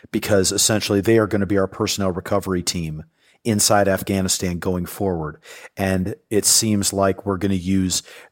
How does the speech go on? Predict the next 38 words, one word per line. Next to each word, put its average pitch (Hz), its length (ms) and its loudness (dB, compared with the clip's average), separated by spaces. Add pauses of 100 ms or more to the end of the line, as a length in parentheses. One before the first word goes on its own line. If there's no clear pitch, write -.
their 101 160 4
desire 98 600 2
for 95 200 -4
commercial 98 600 -2
airports 110 580 -2
to 101 80 -6
be 107 140 0
open 117 420 0 (460)
as 104 460 4
a, 95 440 2
uh, 92 340 -2
carrot 117 400 0 (400)
and 95 120 -4
say, 104 200 2
"We'll 98 180 0
help 101 300 -2
you 101 140 0
keep - 260 -6
those 95 180 0
airports 113 460 0
open, 110 280 0
make 95 140 0
sure 101 160 -2
you 95 80 0
have 82 120 -4
air 107 180 0
traffic 104 400 -2
con-, 101 140 -8 (280)
controllers, 104 720 -2 (420)
um, 98 260 4
and 101 120 -2
commercial 101 340 -2
flights 101 300 0
can - 100 -12
come 98 220 -2
in 95 80 0
and 95 100 0
out, 107 300 2